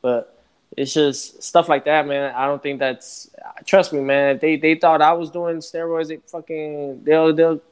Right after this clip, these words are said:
they'll take me out of the sport immediately. So I think everybody should definitely have the same type of treatment. Uh, don't come back, man. It's a disrespect to the sport. And, um, honestly, man,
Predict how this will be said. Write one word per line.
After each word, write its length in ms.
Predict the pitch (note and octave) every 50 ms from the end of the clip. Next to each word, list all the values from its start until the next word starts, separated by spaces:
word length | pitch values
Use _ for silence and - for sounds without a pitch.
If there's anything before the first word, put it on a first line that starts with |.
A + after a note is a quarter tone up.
| _ _
they'll 260 | - D#3+ D#3+ D#3 D3+ _ _ _ _ _ _ _ -
take 220 | - F#3+ F#3+ -
me 80 | F#3 F#3
out 100 | F3+ F3+
of 80 | F3+
the 80 | E3 E3
sport 300 | D#3+ - - G#3 G3 F3
immediately. 560 | E3 F3 G#3 A3+ F#3 D#3 C3+ B2 B2 A#2+ A#2+
So 340 | B2 - C3 B2+ B2+ B2+ B2+ _ _ _ _ _ - -
I 40 | -
think 340 | - E3+ D#3+ D#3 D3+ C#3 -
everybody 420 | D3 D#3 E3+ F3 D#3 D3+ D3 D3 C#3+
should 200 | - - D3 C3
definitely 340 | D3 D3 D3 - D3 C#3
have 140 | C#3 C#3 C3+
the 60 | B2+
same 340 | B2 - C#3 C3+ C#3 C#3 C3+
type 220 | - - C3 C3 -
of 80 | C3
treatment. 380 | - - E3 E3 D3 C3+ B2+ _ _ _ _ _ _ _ _ _ _ _ _ _ -
Uh, 300 | A#2+ A#2+ B2+ B2 B2 A#2+
don't 200 | A2 C3 C3+ C3+
come 180 | - D3 C#3 B2
back, 220 | D3 D#3+ D#3 -
man. 220 | C3+ C3+ C3 C3
It's 120 | C3+ C3+ -
a 40 | C3
disrespect 540 | B2 C#3+ C#3 D3+ C3+ - - C#3+ C#3+ -
to 60 | - C#3
the 80 | C3
sport. 460 | - - - B2+ C3 D#3 F3+ - - - _ _ _ _ _ _ _ -
And, 360 | - C3 C3+ C3+ C3+ C3+ C3+
um, 520 | C3+ C3 C3 C3 B2+ B2+ B2 A#2+ A2 G#2+ - _ _ _ _ _ -
honestly, 380 | - B2+ D3 E3+ - - F3
man, 440 | D#3+ D#3+ D#3+ D#3+ D#3+ D#3 D#3 D#3 D3+